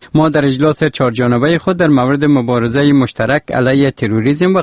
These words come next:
قاچاق مواد مخدر، ایجاد راه‌های ترانسپورتی و انتقال انرژی برق از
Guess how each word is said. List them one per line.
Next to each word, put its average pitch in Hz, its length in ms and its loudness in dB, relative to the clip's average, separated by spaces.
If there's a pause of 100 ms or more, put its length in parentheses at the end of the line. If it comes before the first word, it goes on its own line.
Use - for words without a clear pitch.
قاچاق 151 380 -2
مواد 127 360 0
مخدر، 110 500 0
ایجاد 139 500 0
راه‌های 127 560 0
ترانسپورتی 107 720 -2
و 185 60 4
انتقال 143 640 0
انرژی 117 540 0
برق 120 280 -2
از 107 200 -4